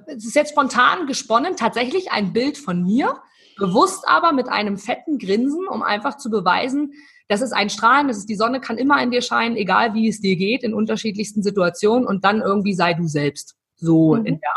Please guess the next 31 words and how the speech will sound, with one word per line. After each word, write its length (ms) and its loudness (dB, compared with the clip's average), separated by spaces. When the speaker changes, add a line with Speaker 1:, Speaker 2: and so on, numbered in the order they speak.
Speaker 1:
Art, 160 -10
in 140 4
dieser 260 0
Schrift 320 -4
goldrot. 540 -2
Ja, 320 0
das 120 -8
kann 140 -4
ich 60 0
mir 80 -2
gut 160 -4
vorstellen. 480 -12
Speaker 2:
Cool. 340 -2
<laughs> 0 -
Sehr 1300 2
schön. 1200 -6
Super. 640 0
Du 160 4
hast 260 2
uns 280 2
ja 180 2
zum 180 -4
Thema 320 2
Sei 240 2
du 140 -8
selbst 400 0
auch 100 0
noch 200 0
was 180 0
mitgebracht, 760 0
ne? 200 2